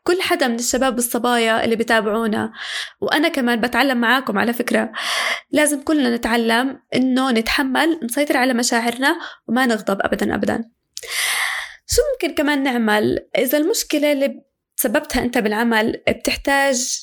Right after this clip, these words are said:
يعني فلوس كتير، وقت كتير لحتى تتصلح؟ زي مثلًا، آه، مش عارفة، برودكت غلطت فيه، غلطت في طباعة مثلًا، أنت مصمم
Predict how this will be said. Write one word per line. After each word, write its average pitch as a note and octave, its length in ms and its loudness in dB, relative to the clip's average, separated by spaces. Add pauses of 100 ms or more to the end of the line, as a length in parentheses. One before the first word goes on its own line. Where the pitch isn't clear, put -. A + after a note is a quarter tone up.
(360)
يعني A3 360 0
فلوس C#4+ 360 0
كتير، A3 540 0 (160)
وقت D4 300 2
كتير - 240 0
لحتى - 260 0
تتصلح؟ - 680 -2 (340)
زي A#3+ 160 2
مثلًا، A3+ 540 0
آه، A3+ 500 0 (680)
مش - 100 -4
عارفة، A#3+ 420 0 (140)
برودكت - 460 0
غلطت A#3+ 260 0
فيه، G#3 280 2 (280)
غلطت C4+ 320 0
في A#3 160 0
طباعة A#3 420 2
مثلًا، A3+ 460 -2
أنت B3 240 -2
مصمم C#4+ 540 0